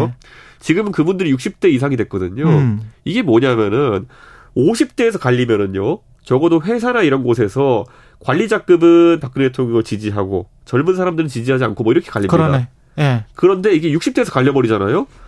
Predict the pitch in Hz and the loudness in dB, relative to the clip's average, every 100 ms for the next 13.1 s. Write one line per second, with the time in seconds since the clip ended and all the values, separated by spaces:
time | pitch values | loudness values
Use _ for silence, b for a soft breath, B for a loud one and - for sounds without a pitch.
0 | b 135 180 285 269 190 131 180 117 95 | b -2 0 0 -2 0 0 0 0 -2
1 | 92 - 127 190 185 175 139 135 156 123 | -2 -6 -4 0 2 2 4 4 4 4
2 | 127 220 180 156 302 311 294 277 226 220 | 2 2 0 2 2 2 2 2 0 -2
3 | 214 151 190 185 - 190 185 180 147 - | -2 0 2 0 0 2 2 2 -2 0
4 | 165 156 170 165 143 123 120 117 101 101 | 0 0 -4 -6 -6 -4 0 0 -2 -4
5 | 101 - - - 98 101 - 139 151 147 | -6 -8 -12 -12 -12 -12 -6 -2 0 2
6 | 143 139 131 127 202 - 185 160 123 151 | 2 2 0 -2 -4 -2 -2 0 2 2
7 | 147 113 113 139 135 104 98 101 120 160 | 2 0 0 -2 -4 -4 -4 -4 0 2
8 | 151 143 143 143 139 175 185 185 170 139 | 2 2 0 0 0 2 2 2 -2 -4
9 | B B B B B B 143 226 220 208 | B B B B B B -2 -2 -2 -2
10 | 208 202 - 175 - 147 123 113 147 131 | -2 -2 -2 -4 0 2 2 2 2 0
11 | 98 - 156 185 269 262 226 127 156 240 | -2 -4 -6 -2 -2 0 -2 -2 -2 -4
12 | - - 185 127 135 113 90 - 95 95 | -6 -4 0 0 0 -2 -6 -8 -8 -8
13 | 117 | -12